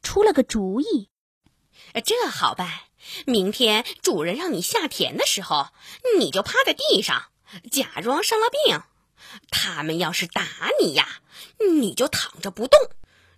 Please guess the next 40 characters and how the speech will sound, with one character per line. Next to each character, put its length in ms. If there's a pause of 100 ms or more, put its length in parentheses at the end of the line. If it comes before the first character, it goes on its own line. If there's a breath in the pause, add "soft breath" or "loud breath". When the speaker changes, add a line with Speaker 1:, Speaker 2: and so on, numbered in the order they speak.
(140)
Speaker 2:
他 220
们 160
喂 140
你 120
吃 240 (100)
的 100
呢， 260 (220 soft breath)
你 320
也 180
不 200
理 300
他。 300 (560)
这 180
样， 280 (340 soft breath)
主 260
人 260 (160 loud breath)
就 120
不 300
会 200
让 240
你 60
干 200
活 260 (140)
了。” 180 (1500)
Speaker 1:
谁 300
知 180
道 540 (200)
农 340
夫 160 (360)
正 300
好 240
路 220
过 160
这 100
儿， 300 (680)
把 180
驴 240
子 140
的 120
话 520